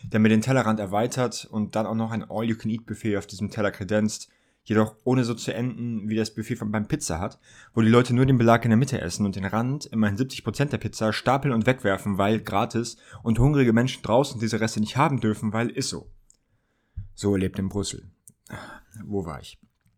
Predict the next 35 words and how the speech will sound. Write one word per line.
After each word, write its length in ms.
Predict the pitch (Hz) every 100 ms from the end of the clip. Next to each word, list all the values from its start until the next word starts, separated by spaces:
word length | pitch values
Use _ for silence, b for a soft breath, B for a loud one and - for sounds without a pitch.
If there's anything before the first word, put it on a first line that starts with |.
| _ _ -
Bibliothek. 680 | 110 101 92 85 - - - _ _ b b b b b
Ein 100 | 113
Ort, 400 | 127 143 - - _
der 240 | 117 113
für 140 | 110 113
alle 120 | 127
zugänglich 520 | - 131 120 113 107
ist 160 | 104 110
und 100 | 104
der 80 |
ein 80 | 98
Konzept 380 | 101 98 139 135
vermittelt, 480 | 117 110 117 110 110
das 120 | 101
verloren 600 | - 107 117 123 110 92
gegangen 340 | 82 82 82
zu 140 | 85 85
sein 220 | 82 85
scheint. 460 | - 90 92 - - - _ _ _ _
Das 200 | - -
Laien. 440 | 90 92 85 71 - _ _ _ _ _ _ _ _ b b b b b b
Vermutlich 480 | - 120 151 165 127
ist 120 | 131
die 60 | 113
Kölner 220 | 120 113
Bibliothek 500 | 107 104 101 - 101
einfach 380 | 92 87 87 - _
krass 400 | - 92 90 -
im 80 | 87
Vergleich 400 | 92 90 90 -
zu 100 | 82
anderen 220 | 95 90
Bibliotheken 500 | 87 90 85 92 90
dieses 260 | 82 82
Landes. 480 | 80 82 - - -